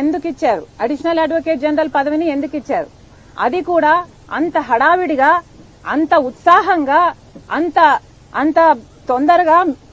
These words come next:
మీరు అంత మేలు ఒక మనిషికి చేశారు అంటే దానికి అర్థం ఏమిటి? మీకోసం సుధాకర్ రెడ్డి పిటిషన్లు వేసి మీకోసం అంతగా చేశాడు కాబట్టి దానికి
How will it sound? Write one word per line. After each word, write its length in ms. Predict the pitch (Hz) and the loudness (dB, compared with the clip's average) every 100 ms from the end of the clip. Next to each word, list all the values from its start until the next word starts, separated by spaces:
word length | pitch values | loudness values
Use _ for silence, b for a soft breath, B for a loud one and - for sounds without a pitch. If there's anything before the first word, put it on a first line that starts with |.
| 214 | -6
మీరు 380 | 262 349 381 359 285 220 | -2 0 -2 -2 -2 -2
అంత 240 | 294 339 349 254 | -4 0 0 0
మేలు 340 | 240 294 359 359 349 | 0 2 2 2 0
ఒక 100 | 320 269 | 0 -2
మనిషికి 380 | 254 320 370 330 269 | -2 -4 -4 -8 -2
చేశారు 420 | 262 302 349 359 320 | 0 2 0 2 0
అంటే 200 | 285 302 330 | 0 0 0
దానికి 240 | 294 269 226 | -2 -2 -4
అర్థం 240 | 214 - 320 330 | -2 0 0 0
ఏమిటి? 280 | 330 370 359 208 - - - - - - - - - 180 | -2 -4 -4 -6 -12 -20 -20 -20 -20 -20 -20 -20 -14 -4
మీకోసం 560 | 226 302 294 311 320 359 359 | 0 2 4 4 4 2 0
సుధాకర్ 440 | 330 330 330 330 320 | 2 4 4 4 4
రెడ్డి 220 | 302 320 370 339 - - - - - | 2 0 -4 -8 -16 -20 -20 -20 -8
పిటిషన్లు 480 | 285 339 359 339 330 | -6 -2 0 0 2
వేసి 300 | 294 294 320 370 302 | 2 2 -2 -2 0
మీకోసం 500 | 294 311 320 320 339 311 - - - - - 240 | 0 2 2 4 0 0 -6 -18 -20 -20 -8 -4
అంతగా 300 | 269 302 311 302 | 0 2 2 2
చేశాడు 380 | 269 320 311 269 262 | 0 2 0 2 0
కాబట్టి 400 | 214 226 - 359 392 - - - - 208 | 2 0 -2 -6 -8 -12 -20 -20 -4 -2
దానికి 340 | 254 359 381 | 0 -2 -4